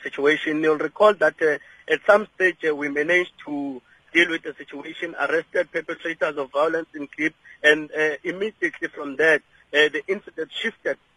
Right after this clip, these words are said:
from inside the hostel, and people were killing each other outside the premises of the hostel, which to us suggests that, uh, these are the people who knows each other, who wants each other. Therefore, uh, it seems to be a well-orchestrated,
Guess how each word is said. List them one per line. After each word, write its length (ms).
from 300
inside 420
the 80
hostel, 380
and 160
people 240
were 160
killing 340
each 160
other 240
outside 420
the 100
premises 480
of 140
the 120
hostel, 340
which 280
to 220
us 160
suggests 440
that, 200
uh, 140
these 220
are 80
the 100
people 480
who 140
knows 320
each 200
other, 380
who 200
wants 380
each 240
other. 260
Therefore, 420
uh, 40
it 240
seems 200
to 100
be 180
a 100
well-orchestrated, 1080